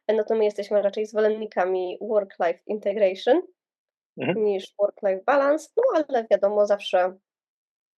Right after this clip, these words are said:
Speaker 1: warto tutaj też, e, to zaznaczyć. No, millennialsi na pewno są otwarci na nowe wyzwania, są wielozadaniowi, lubią się angażować w wykonywane obowiązki,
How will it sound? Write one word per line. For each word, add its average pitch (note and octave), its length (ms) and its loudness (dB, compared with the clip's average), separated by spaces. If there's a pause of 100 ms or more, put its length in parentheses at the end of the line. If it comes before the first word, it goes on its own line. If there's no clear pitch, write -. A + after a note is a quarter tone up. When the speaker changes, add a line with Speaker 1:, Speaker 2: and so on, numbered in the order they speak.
Speaker 1:
warto G#3 380 0
tutaj F#3+ 340 -6
też, F#3+ 360 -4
e, G3+ 300 -6
to G3 440 0
zaznaczyć. G3+ 760 -2 (600)
No, D4 160 4
millennialsi D#4+ 460 4
na C#4 100 4
pewno B3 200 0
są G3+ 160 0
otwarci G3+ 420 -4
na G#3+ 100 2
nowe B3+ 260 4
wyzwania, G#3+ 680 0 (120)
są F3+ 240 -4
wielozadaniowi, A3+ 1000 2 (360)
lubią A#3 380 2
się - 360 -4
angażować G3+ 600 -6
w - 100 -20
wykonywane A3+ 500 -2
obowiązki, G3+ 1040 -4